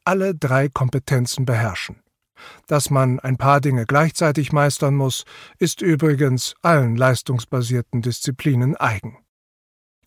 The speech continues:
Ein erfolgreicher und wettbewerbsorientierter Sportler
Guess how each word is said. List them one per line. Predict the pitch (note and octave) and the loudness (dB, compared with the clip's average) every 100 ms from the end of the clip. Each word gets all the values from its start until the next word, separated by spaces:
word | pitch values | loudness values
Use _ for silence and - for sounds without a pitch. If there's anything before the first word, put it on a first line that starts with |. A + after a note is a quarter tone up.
| - | 0
Ein | D3 D3+ | 2 2
erfolgreicher | D#3+ - E3+ A3 D#3 C#3 C#3+ D3 B2 G#2+ - - - - | 0 0 0 2 2 4 4 2 0 -2 -8 -20 -16 0
und | C#3+ C3+ C3 - - | 4 4 2 -6 -4
wettbewerbsorientierter | C#3 F#3+ - E3+ D#3 D#3 - C#3+ C#3 - E3 B2 | -2 0 0 2 2 2 0 0 0 0 -2 -2
Sportler | G#2 - - G#3 - A#2 A#2 | -4 0 0 0 -2 -6 -6